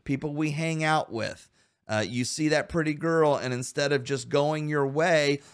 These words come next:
you turn back and you go down another aisle that you don't even need to go in at the store because you wanna get a second look. You go past that woman in your car, and, and she catches your eye, and so you turn around and make a detour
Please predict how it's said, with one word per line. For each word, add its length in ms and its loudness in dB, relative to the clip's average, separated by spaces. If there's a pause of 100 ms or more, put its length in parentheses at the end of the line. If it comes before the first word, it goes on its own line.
you 180 2
turn 380 0
back 460 0
and 260 -2
you 240 0
go 220 0
down 180 0
another 400 0
aisle 300 2
that 140 -6
you 100 -2
don't 240 0
even 180 -6
need 200 -6
to 60 -10
go 220 2
in 80 -2
at 80 -12
the 80 -8
store 320 0
because 380 -6
you 80 -2
wanna 340 -2
get 280 0
a 80 0
second 500 -8
look. 400 -2 (920)
You 160 -6
go 220 4
past 460 -2
that 240 -2
woman 360 -2
in 100 -4
your 140 -4
car, 520 2 (260)
and, 280 0
and 540 -2
she 140 -8
catches 480 -2
your 180 -2
eye, 260 2
and 140 -2
so 120 -4
you 240 -2
turn 320 -2
around 340 2
and 120 -4
make 200 -2
a 60 -2
detour 720 0